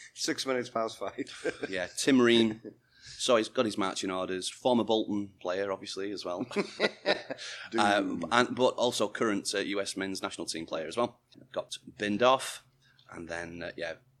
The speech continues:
Speaker 2: City went on to win four nothing. And then th-, another sort of what people thought maybe a potential, uh, banana skin.
Speaker 1: I thought it was gonna be a banana skin, and I was superbly looking forward to this game. So excited.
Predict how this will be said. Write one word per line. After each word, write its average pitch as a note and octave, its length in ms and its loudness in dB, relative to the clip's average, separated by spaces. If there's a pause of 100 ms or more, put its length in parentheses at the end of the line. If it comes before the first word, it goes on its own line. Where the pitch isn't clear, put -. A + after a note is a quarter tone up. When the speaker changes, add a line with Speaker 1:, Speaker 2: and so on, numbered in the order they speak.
Speaker 2:
City F2 420 -6
went D#2+ 160 -8
on E2+ 100 -10
to F2+ 120 -8
win F2 160 -4
four F#2 180 0
nothing. G#2 400 0 (320)
And A2 100 -2
then A#2+ 160 6
th-, A#2 220 -4
another D3+ 260 6
sort - 200 -2
of - 160 -12
what - 180 -2 (160)
people C#3 240 -2
thought C3 340 -2 (280)
maybe B2 260 0
a A2+ 40 2
potential, F#2+ 680 -4
uh, F#2 140 -2 (100)
banana G#2+ 320 0
skin. F3 320 4 (100)
Speaker 1:
I F#3+ 180 6
thought C3+ 240 6
it A2 60 6
was G2 100 0
gonna G2 180 2
be F#2 140 0
a F2+ 40 0
banana F#2 360 0
skin, B2+ 240 0
and B2+ 160 2
I C3+ 120 6
was C3 240 2
superbly E3 680 2
looking F#2+ 220 -6
forward G2 240 -6
to G2 60 -10
this F#2+ 200 -6
game. A2 220 0 (360)
So - 340 6
excited. A#2+ 560 6